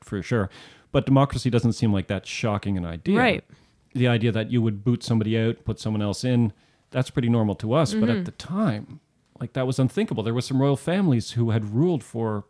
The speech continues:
Speaker 1: like, over a hundred years.
Speaker 2: Mm-hmm.
Speaker 1: And so the idea that you were just sort of throwing all of this out for these newfangled ideas by these young people, terrifying. Masonry had also seen some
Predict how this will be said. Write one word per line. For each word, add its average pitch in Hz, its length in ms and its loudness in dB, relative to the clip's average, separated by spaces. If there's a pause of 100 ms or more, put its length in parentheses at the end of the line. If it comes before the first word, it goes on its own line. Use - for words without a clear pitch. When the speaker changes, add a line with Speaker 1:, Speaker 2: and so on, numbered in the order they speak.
(200)
Speaker 1:
like, 113 140 -16
over 131 220 -6
a 113 40 -4
hundred 135 420 -4
years. 190 500 0
Speaker 2:
Mm-hmm. 185 220 -2 (600)
Speaker 1:
And 120 160 0
so 135 560 0
the 123 100 -4
idea 127 240 0
that 120 140 -2
you 123 80 0
were 120 80 2
just 120 160 -2
sort 110 120 -2
of 95 80 -6
throwing 117 440 0
all 104 160 2
of 95 80 -2
this 90 160 -4
out 139 160 2
for - 140 -10
these 95 240 -6
newfangled 113 680 0
ideas 104 380 2
by 101 160 0
these 92 180 -4
young 113 200 0
people, 110 400 -8 (240)
terrifying. 143 500 -10 (720)
Masonry 160 460 0
had 131 100 2
also 127 260 0
seen 123 260 -2
some 104 400 -6